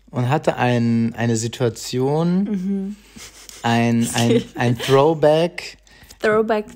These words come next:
Speaker 2: Thursday.
Speaker 1: wie ich mich immer vor der Schule so ein bisschen gefühlt hab oder wie man sich vor der Schule gestreckt hat.
Speaker 2: Ja.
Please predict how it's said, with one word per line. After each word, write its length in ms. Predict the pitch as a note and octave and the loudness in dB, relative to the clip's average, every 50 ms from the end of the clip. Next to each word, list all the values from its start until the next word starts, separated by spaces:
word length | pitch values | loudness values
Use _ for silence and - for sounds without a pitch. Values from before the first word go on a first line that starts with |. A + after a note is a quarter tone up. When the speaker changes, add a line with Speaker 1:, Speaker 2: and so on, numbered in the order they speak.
| - - | -8 -4
Speaker 2:
Thursday. 180 | G#2 G2 C3 | -2 0 2
Speaker 1:
wie 180 | C#3 D3+ E3 F3 | 2 2 2 2
ich 160 | E3 - E3+ | 0 0 0
mich 420 | D#3+ D#3 D#3 D3+ D3 - - - | 0 2 2 0 0 -4 -6 -6
immer 300 | C#3+ C#3+ D3+ D3+ D3 C#3+ | -4 -2 -2 0 0 -2
vor 420 | C#3 - - - - D3+ D3+ D3 C#3 | -2 -6 -8 -2 0 2 2 2 4
der 180 | C#3 C3+ C3 | 2 2 2
Schule 440 | B2+ - - - E3 E3 E3 D#3 C#3 | 0 -2 -4 -4 -2 0 0 0 0
so 140 | A#2+ B2 A2+ | 2 0 0
ein 120 | A2 G#2+ | 0 0
bisschen 320 | G#2 G#2 - - A#2 G#2 G2 | 0 -2 -2 -2 -2 -2 -2
gefühlt 540 | G2 F#2 F#2 - - G#2+ G2 F#2+ F2+ - G2+ | -2 -4 -6 -6 -4 -2 -2 -2 -2 -4 -6
hab 180 | F#2 F#2 - | -6 -4 -4
oder 200 | G2+ - A2 G#2+ A2+ | -2 0 0 0 0
wie 80 | A#2 | 0
man 180 | A#2+ A#2 A2+ G#2+ | 0 0 0 -2
sich 140 | A2+ - - | -4 -6 -4
vor 140 | - A2+ | -2 0
der 120 | G#2+ G#2+ G2+ | 0 0 0
Schule 340 | - - C3+ B2+ B2 A#2+ A2 | -2 -4 -2 0 2 2 2
gestreckt 600 | A2+ G2+ - - - G#2 G2+ F#2+ F#2+ - - - | 0 -2 -2 -6 -6 -4 -4 -4 -6 -8 -10 -10
hat. 160 | F#2 - A3 | -8 -4 -4
Speaker 2:
Ja. 500 | G#3+ G3+ F#3+ F#3 F3+ F3+ F3+ F3+ F#3 G3 | -2 -2 -2 -2 -4 -4 -4 -6 -6 -8